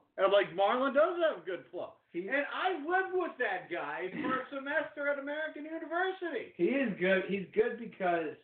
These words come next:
Speaker 2: um, one thing that I always look for in, in, in, like, R and B hip hop is you have to have a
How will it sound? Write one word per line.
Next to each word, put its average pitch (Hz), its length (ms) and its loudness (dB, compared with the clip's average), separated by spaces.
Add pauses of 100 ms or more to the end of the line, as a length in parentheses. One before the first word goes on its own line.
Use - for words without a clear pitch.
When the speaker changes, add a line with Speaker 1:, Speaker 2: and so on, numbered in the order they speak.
Speaker 2:
um, 120 560 -2 (200)
one 208 200 0
thing 254 120 2
that 196 80 6
I 180 180 10
always 165 240 6
look 135 240 -6
for 123 420 0
in, 117 100 -6
in, 120 300 -4 (120)
in, 123 100 -2
like, 120 180 0
R 123 160 6
and 120 120 2
B 117 140 2
hip 110 220 0
hop 104 340 -2 (600)
is 143 180 8
you 165 120 6
have 226 80 2
to 285 60 4
have 262 120 6
a 202 40 4